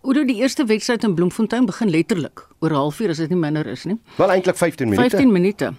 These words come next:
Speaker 1: eh, weet jy of die lood al getrek
Speaker 2: Hy,
Speaker 1: is?
Speaker 2: hy, hy plaasgevind, eh, plaasgevind Suid-Afrika, Themba Bavuma het die lood gewen. Suid-Afrika sal eerste kom, wat in Bloemfontein 'n goeie ding is vir die spanne wat
Speaker 1: O,
Speaker 2: eerste
Speaker 1: regtig?
Speaker 2: kom.
Speaker 1: Okay.
Speaker 2: So, so regte besluit daar geneem.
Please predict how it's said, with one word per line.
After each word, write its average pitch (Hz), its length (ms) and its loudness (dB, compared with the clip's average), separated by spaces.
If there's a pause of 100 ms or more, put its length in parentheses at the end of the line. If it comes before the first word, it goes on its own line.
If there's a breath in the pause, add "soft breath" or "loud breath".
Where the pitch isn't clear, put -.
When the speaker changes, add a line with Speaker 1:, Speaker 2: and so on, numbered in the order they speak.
(300)
Speaker 1:
eh, 202 300 2
weet 190 260 0
jy 277 80 2
of 233 80 -2
die 226 160 2
lood 190 320 4
al 180 280 2 (520)
getrek 175 540 -4
Speaker 2:
Hy, 147 100 2
Speaker 1:
is? 160 140 -2
Speaker 2:
hy, - 20 -6
hy 127 160 0
plaasgevind, 160 640 0
eh, 98 240 2
plaasgevind 160 480 0
Suid-Afrika, 147 540 0 (180)
Themba 143 240 4
Bavuma 120 320 0
het 101 80 -6
die 117 80 -2
lood 107 240 0
gewen. 110 480 -2
Suid-Afrika 110 480 -2
sal 107 160 0
eerste 120 380 -2
kom, 160 240 0
wat 120 260 -2
in 107 160 0
Bloemfontein 143 480 0
'n 101 80 -8
goeie 156 300 2
ding 104 240 0
is 123 140 -4
vir - 120 -8
die 104 60 -8
spanne 113 220 -2
wat 101 180 -4
Speaker 1:
O, - 20 -2
Speaker 2:
eerste 156 300 0
Speaker 1:
regtig? 139 100 -2
Speaker 2:
kom. 156 380 -2
Speaker 1:
Okay. - 120 -10
Speaker 2:
So, 117 140 2
so 120 160 0
regte 110 300 0
besluit 127 320 -2
daar 107 220 0
geneem. 143 320 -2